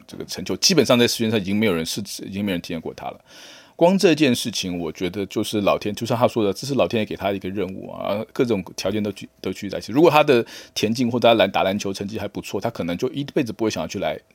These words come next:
来练举重。可是就是因为那个时候因缘机会发生了，所以他就决定来练，练举重。那我觉得这对一个十几岁的孩子来讲是非常不容易的事情。你看，这些孩子就是活泼好动嘛，你就说老实话，真的是啊，打篮球很有趣啊，团队运动嘛，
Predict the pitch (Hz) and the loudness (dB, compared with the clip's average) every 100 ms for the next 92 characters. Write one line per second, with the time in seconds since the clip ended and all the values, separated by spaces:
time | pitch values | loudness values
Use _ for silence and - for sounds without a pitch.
0 | _ - 78 - - 95 - - - - | _ -8 -8 -8 -8 -8 -8 -16 -14 -14
1 | _ - - - - 123 147 151 147 139 | _ -20 -20 -14 -4 -4 0 0 4 4
2 | 131 117 107 104 104 113 98 95 104 104 | 4 2 2 2 2 0 0 -4 -4 -4
3 | - 85 - 87 80 - _ _ - - | -2 -4 -4 -10 -12 -16 _ _ -20 -4
4 | 110 113 - 101 104 98 98 98 117 98 | -2 -2 -4 -4 -2 -2 -6 -4 -4 -4
5 | - - - 151 170 107 120 120 131 156 | -10 -12 -2 2 4 4 4 2 4 2
6 | 143 127 131 127 - 113 95 104 98 90 | 4 4 4 0 -2 -6 -6 -2 -2 -2
7 | 90 87 78 - - 101 120 123 123 - | -4 -8 -8 -10 -12 -6 0 2 2 -2
8 | 85 - 95 - 98 - - - - - | -6 -6 -6 -6 -12 -12 -14 -16 -16 -6
9 | 127 131 143 143 117 123 139 160 127 127 | -6 -4 -4 -2 0 -2 -4 -4 -4 0
10 | 139 117 120 90 110 165 170 _ - 202 | 2 4 2 -4 -4 -4 -4 _ 0 4
11 | 151 170 175 180 170 160 160 - - - | 4 4 2 0 4 4 2 -14 -20 -20
12 | _ 131 135 180 165 165 156 127 - 151 | _ 6 6 6 4 4 4 0 2 4
13 | 139 143 _ - 135 160 156 139 135 104 | 4 2 _ -4 0 2 2 2 2 2